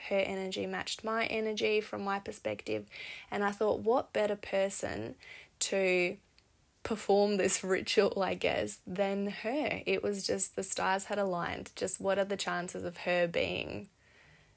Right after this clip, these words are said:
her being there and her being assigned to me?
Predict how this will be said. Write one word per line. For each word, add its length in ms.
her 140
being 420
there 320
and 220
her 320
being 360
assigned 460
to 120
me? 360